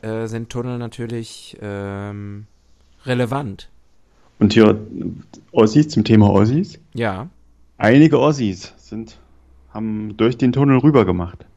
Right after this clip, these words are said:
Speaker 1: Mhm.
Speaker 2: Und wer weiß, vielleicht haben die dann weitergemacht im, im, im Westen und haben dann auch ein Stück weit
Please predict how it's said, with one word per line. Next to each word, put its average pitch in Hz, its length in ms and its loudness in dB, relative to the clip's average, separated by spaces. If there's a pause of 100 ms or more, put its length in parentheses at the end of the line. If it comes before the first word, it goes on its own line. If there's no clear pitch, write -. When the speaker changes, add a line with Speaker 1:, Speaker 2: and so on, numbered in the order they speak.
(280)
Speaker 1:
Mhm. 98 500 -10 (2750)
Speaker 2:
Und 110 160 -4
wer 110 120 0
weiß, 135 240 -2
vielleicht 92 200 -8
haben 104 100 -2
die 117 100 -4
dann 113 200 -4
weitergemacht 107 580 -2
im, - 160 -12
im, 101 220 -6
im 101 140 -2
Westen 104 420 0
und 104 140 0
haben 107 140 2
dann 113 120 2
auch 113 220 -2
ein 107 180 -4
Stück 120 300 -6
weit 110 280 0